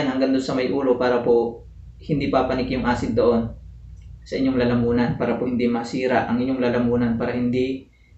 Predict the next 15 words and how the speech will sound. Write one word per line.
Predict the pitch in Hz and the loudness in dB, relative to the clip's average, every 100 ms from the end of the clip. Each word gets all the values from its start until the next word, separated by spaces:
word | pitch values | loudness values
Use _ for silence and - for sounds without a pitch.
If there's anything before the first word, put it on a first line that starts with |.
| - | -8
magasgas. | 127 123 123 - 127 117 104 - - - _ _ - | -2 0 -2 2 2 2 0 -8 -16 -20 _ _ -12
At | - | -2
para | 139 139 | 4 6
naman | 156 156 156 | 6 6 6
doon | 160 | 4
sa | 160 | 4
nananakit | 156 160 156 156 160 | 2 4 2 2 0
na | 156 147 | 2 2
lalamunan, | 147 151 156 165 175 190 202 | 2 4 6 6 4 4 4
pwede | 156 147 147 | 4 2 0
po | 147 151 | 0 2
kayong | 147 147 147 139 | 2 2 -2 -4
gumamit | 147 143 143 147 | -2 -2 -2 -4
ng | 139 | -6
salt | 131 - 147 143 - | -6 -2 0 0 -6